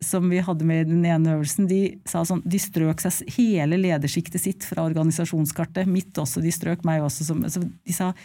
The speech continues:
«Men vi har ikke tid til å jobbe sånn. Det er for hierarkisk», eller «Vi må jobbe helt annerledes med dette, vi må tenke helt annerledes.» Og det er jo interessant at det kommer opp, eh, den type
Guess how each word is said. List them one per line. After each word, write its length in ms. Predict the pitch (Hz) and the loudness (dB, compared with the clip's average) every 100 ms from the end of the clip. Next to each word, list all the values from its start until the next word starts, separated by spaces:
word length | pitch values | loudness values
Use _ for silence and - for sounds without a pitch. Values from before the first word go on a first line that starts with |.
| - - | -16 -4
«Men 80 | |
vi 60 | 190 | -2
har 40 | |
ikke 140 | 208 - | -2 -4
tid 240 | - 190 | -2 0
til 100 | 240 | 2
å 80 | 233 | 2
jobbe 160 | 180 220 | 2 2
sånn. 240 | 233 233 - - _ _ - | 4 4 4 -8 _ _ -2
Det 80 | 190 | -2
er 80 | |
for 180 | 196 202 | 0 -2
hierarkisk», 920 | 196 196 202 196 190 175 170 208 202 - | 0 0 2 2 2 0 -2 -2 0 0
eller 240 | 175 170 | 0 2
«Vi 140 | 170 185 | 4 4
må 80 | |
jobbe 240 | 202 185 196 | 2 2 0
helt 400 | - 220 226 226 | 2 2 2 -2
annerledes 420 | 208 175 160 160 | 0 0 0 -2
med 80 | 190 | -2
dette, 160 | 190 - 170 | -2 -2 0
vi 80 | |
må 100 | 180 | 0
tenke 240 | 180 226 208 | 2 0 0
helt 480 | - 214 226 240 226 | 0 0 2 0 0
annerledes.» 640 | 180 151 151 175 170 - - _ _ _ _ _ _ _ _ - | 0 0 0 -2 -2 -8 -14 _ _ _ _ _ _ _ _ -4
Og 60 | |
det 160 | 185 190 | 0 2
er 800 | 190 190 - - 160 151 151 156 | 2 2 0 0 -2 -2 -2 0
jo 300 | 165 170 175 170 _ | 0 0 -2 -4 _
interessant 720 | 190 - 185 - 170 185 - | -2 -2 -4 -2 0 0 -2
at 80 | 170 | -6
det 160 | 175 | -6
kommer 400 | - 180 147 143 | -2 0 2 0
opp, 240 | 160 - - | -2 -8 -4
eh, 220 | 160 156 | -2 -2
den 300 | 156 151 156 | -2 0 0
type 960 | 170 185 156 - - 123 143 147 147 143 | 0 -2 -4 -4 -4 -4 -2 -2 -2 -4